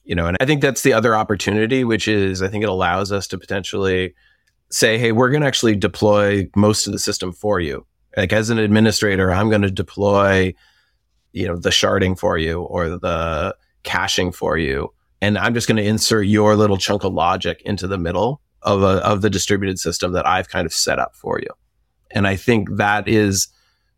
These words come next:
the other real opportunity, is to, you can think of systems that have done this in the past, like Hadoop would be a great example. Hadoop, you could give it a couple Java classes and it would build this massive distributed system for you.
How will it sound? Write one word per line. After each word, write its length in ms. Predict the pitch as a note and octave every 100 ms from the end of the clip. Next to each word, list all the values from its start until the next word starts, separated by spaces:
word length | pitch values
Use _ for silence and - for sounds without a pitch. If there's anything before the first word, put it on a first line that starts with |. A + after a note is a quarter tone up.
| _ -
the 100 | G#2+
other 200 | G#2+ A2
real 240 | G#2+ G#2
opportunity, 640 | F#2 G2 - G2 A2 C#3 E3+ _ _ _ _
is 340 | G#2+ G#2 F#2+ -
to, 600 | - G2+ F#2+ F#2+ F#2 F#2 _
you 120 | C#3+
can 100 | C#3+
think 180 | D3 F3
of 100 | C#3
systems 440 | - - D3 C#3
that 140 | A#2+ A2+
have 80 | G#2+
done 140 | A2+
this 120 | G#2+
in 60 | G#2+
the 80 | G2+
past, 320 | G#2 G2+ -
like 120 | E2+
Hadoop 380 | - A2 G#2+ -
would 100 | G#2
be 100 | G2+
a 40 |
great 220 | F#2+ F2+
example. 580 | F#2 F#2+ F#2+ F2+ F2 - _ _ _ _
Hadoop, 420 | C#3+ C3+ C#3 B2+
you 80 | B2
could 160 | G#2+ A2
give 140 | B2
it 80 | A#2+
a 40 |
couple 200 | A#2 G#2+
Java 320 | G2+ G2 G2+ A2
classes 540 | G#2 E2 F2 E2+ E2
and 80 | F#2
it 60 |
would 200 | F2+ G2
build 220 | G#2+ G2+ F#2+
this 160 | F2+
massive 420 | G#2 F#2+ F#2+ G2+
distributed 540 | F#2+ - G2+ F2 F2+ F2+
system 320 | G#2 - F2+
for 200 | - -
you. 160 | -